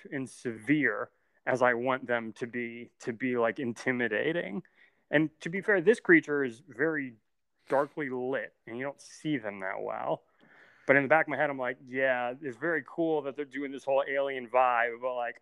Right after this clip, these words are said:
I know whatever creature they're gonna get is not gonna be like, 'Whoa, so neat.'" And I mean, what, it, it didn't look dumb or anything, but I think Resistance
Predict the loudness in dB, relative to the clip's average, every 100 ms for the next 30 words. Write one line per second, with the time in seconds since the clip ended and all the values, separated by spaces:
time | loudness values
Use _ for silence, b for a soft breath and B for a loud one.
0 | _ -8 -4 -2 -2 -2 -2 -6 -8 -8
1 | -8 -6 -6 -2 -2 -2 -6 -4 -4 -4
2 | -2 0 4 8 10 8 2 -2 6 8
3 | 6 0 -2 -4 -12 _ _ _ _ _
4 | _ _ _ _ _ _ _ -4 -2 0
5 | -2 -4 -6 -6 -6 -4 -6 -2 0 0
6 | -2 -6 -8 -12 -12 -12 -12 -16 _ _
7 | _ _ -8 -6 -8 -10 _ _ _ _
8 | _ -10 -6 -6 -6 -10